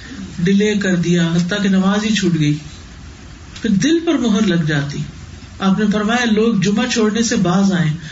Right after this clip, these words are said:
ورنہ اللہ ان کے دلوں میں مہر لگا دے گا، بے حس ہو جائیں گے۔"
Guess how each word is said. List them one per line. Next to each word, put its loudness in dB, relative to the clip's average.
ورنہ 2
اللہ 4
ان 2
کے 0
دلوں 4
میں 4
مہر 2
لگا 0
دے -6
گا، -6
بے 2
حس -2
ہو 2
جائیں -4
گے۔" -10